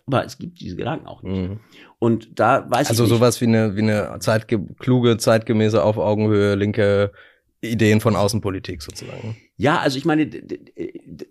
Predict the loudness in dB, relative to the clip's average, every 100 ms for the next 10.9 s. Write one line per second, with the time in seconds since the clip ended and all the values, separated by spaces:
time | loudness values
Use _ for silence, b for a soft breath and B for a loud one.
0 | _ -2 0 -2 -8 -6 -4 -4 -6 -6
1 | -6 -6 -8 -4 -4 -4 -6 -6 -4 -6
2 | -12 -18 -10 -6 -4 -6 -8 -8 -4 -4
3 | -4 -6 -4 -2 -2 -4 -4 -6 -6 -8
4 | -10 -10 b b b _ 0 0 0 -2
5 | -10 _ -2 2 2 0 -4 0 2 2
6 | 0 -4 b b b _ _ _ -2 0
7 | 2 0 -2 -6 -4 -4 -2 -2 -6 -4
8 | 0 2 0 -2 0 0 0 -4 -2 0
9 | 0 0 0 2 0 0 -2 -2 -4 -2
10 | -2 -2 -8 -12 -10 -8 -4 -2 -4